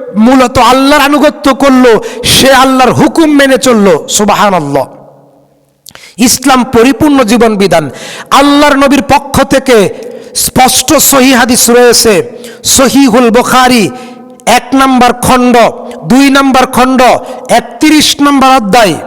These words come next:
বাবু সলাতু তারাবিহ, দুই হাজার আট নম্বর হাদিস থেকে নিয়ে দুই হাজার তেরো নম্বর হাদিস পর্যন্ত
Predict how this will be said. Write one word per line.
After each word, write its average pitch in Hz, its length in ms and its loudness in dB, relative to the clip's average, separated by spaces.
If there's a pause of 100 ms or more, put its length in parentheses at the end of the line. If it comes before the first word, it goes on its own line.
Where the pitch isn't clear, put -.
(1500)
বাবু 254 420 2
সলাতু 254 480 2
তারাবিহ, 240 880 0 (1400)
দুই 277 200 2
হাজার 240 340 2
আট 226 300 -2
নম্বর 285 300 0
হাদিস 233 300 -2
থেকে 254 300 0
নিয়ে 247 220 2
দুই 277 260 2
হাজার 240 300 2
তেরো 233 280 0
নম্বর 269 320 0
হাদিস 233 260 -2
পর্যন্ত 233 580 -2